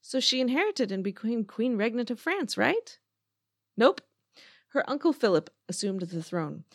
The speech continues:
His justification was Salic law, which supposedly was the law laid down by the first Frankish kings eight hundred years earlier, which cut women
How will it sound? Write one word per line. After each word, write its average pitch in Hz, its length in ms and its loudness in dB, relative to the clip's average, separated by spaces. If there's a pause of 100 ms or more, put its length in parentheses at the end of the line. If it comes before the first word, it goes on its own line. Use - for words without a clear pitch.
(240)
His 359 220 0
justification 254 800 0
was 180 180 -4 (100)
Salic 226 480 0
law, 170 340 0 (140)
which 214 240 -2
supposedly 277 640 2
was 208 180 -2
the 196 120 -4
law 196 240 0
laid 202 280 -2
down 185 260 0
by 180 100 -2
the 190 100 -4
first 196 260 -6
Frankish 190 460 -4
kings 180 460 -6
eight 226 180 -2
hundred 214 260 -4
years 196 280 -2
earlier, 220 400 2 (260)
which - 260 0
cut - 260 0
women 233 340 0